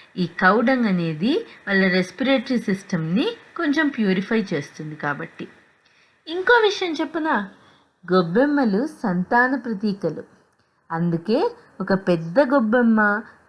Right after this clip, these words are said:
పక్కన చిన్న గొబ్బెమ్మలు పెడతారు. అందుకే ఆడపిల్లలు వాటి చుట్టూదా తిరిగి పాటలు పాడతారు.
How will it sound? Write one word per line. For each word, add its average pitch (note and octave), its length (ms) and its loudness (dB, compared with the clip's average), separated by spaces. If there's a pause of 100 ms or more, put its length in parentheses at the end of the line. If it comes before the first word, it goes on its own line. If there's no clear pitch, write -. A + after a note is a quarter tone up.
పక్కన F4 320 0
చిన్న G4 720 -4
గొబ్బెమ్మలు C4 560 0
పెడతారు. A3+ 640 0 (800)
అందుకే E3 500 0
ఆడపిల్లలు F#3 1080 2
వాటి B3 240 -2 (100)
చుట్టూదా C#4 540 -2
తిరిగి F#3+ 460 -2
పాటలు F#3+ 520 2
పాడతారు. D#3+ 640 -8